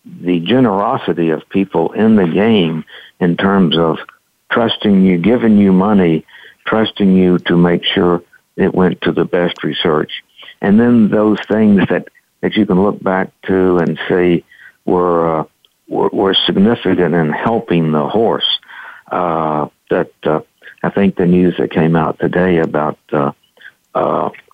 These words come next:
shockwave therapy, which was a, a, a, one of those treatments that's very good if used properly, but it can be a danger because you're,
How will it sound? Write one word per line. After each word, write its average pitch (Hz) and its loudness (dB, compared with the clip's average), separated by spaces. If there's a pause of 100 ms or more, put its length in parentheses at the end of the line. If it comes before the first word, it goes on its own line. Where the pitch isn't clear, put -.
(920)
shockwave 87 0
therapy, 80 0 (360)
which - -2
was 76 0
a, - -4
a, - -4 (220)
a, - -2 (220)
one 104 0
of 95 2
those 87 2
treatments 92 -2
that's 82 -4 (100)
very 95 0
good 92 0 (400)
if - -8
used 90 0
properly, 92 0 (360)
but 87 0
it 87 -2
can 80 -4 (340)
be 90 0
a 82 0
danger 90 2
because 82 -2
you're, 78 0